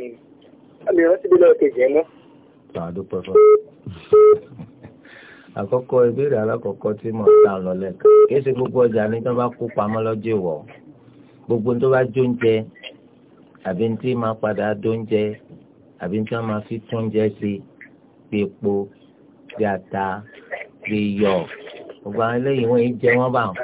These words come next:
Speaker 2: àmọ́ wọ́n máa fi túnjẹ ṣe ni. Lábẹ́ òfin Ọlọ́run, wọn gbọ́dọ̀ kó pamọ́. So, a bá ní ìsìn yẹn fẹ́ kó símẹ́ǹtì pamọ́, ẹ bá kó pamọ́ dìgbà tí Ànábì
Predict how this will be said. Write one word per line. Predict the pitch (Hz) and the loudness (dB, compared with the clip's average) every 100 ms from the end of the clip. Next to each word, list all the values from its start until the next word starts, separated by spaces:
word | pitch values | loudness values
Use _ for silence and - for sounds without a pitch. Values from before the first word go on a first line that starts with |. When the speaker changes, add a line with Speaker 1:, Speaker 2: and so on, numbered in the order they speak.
| - | -12
Speaker 2:
àmọ́ | 92 101 | -12 -8
wọ́n | 123 127 | -8 -6
máa | 127 120 | -6 -8
fi | 117 123 | -8 -12
túnjẹ | - 123 117 113 107 | -6 -6 -4 -4 -4
ṣe | - 95 | -8 -10
ni. | 98 - _ _ _ _ _ | -12 -20 _ _ _ _ _
Lábẹ́ | - 113 120 | -8 -4 -4
òfin | 101 - | -6 -8
Ọlọ́run, | 101 104 95 | -6 -6 -6
wọn | 92 | -8
gbọ́dọ̀ | 85 87 82 | -8 -8 -10
kó | - | -12
pamọ́. | 87 87 87 92 - _ _ _ _ _ _ _ - | -8 -6 -6 -10 -14 _ _ _ _ _ _ _ -4
So, | |
a | 135 | -2
bá | 156 | -2
ní | 190 175 | -4 -6
ìsìn | 131 135 | -6 -4
yẹn | 127 | -2
fẹ́ | 135 135 | -4 -6
kó | - | -6
símẹ́ǹtì | 131 131 131 123 | -6 -4 -6 -6
pamọ́, | 117 104 98 104 110 | -6 -4 -4 -6 -8
ẹ | 120 | -4
bá | 120 143 | -2 -2
kó | - 107 | -6 -10
pamọ́ | - 107 120 | -4 -4 -4
dìgbà | 120 113 95 | -8 -6 -6
tí | 95 | -6
Ànábì | 113 104 101 | -8 -8 -8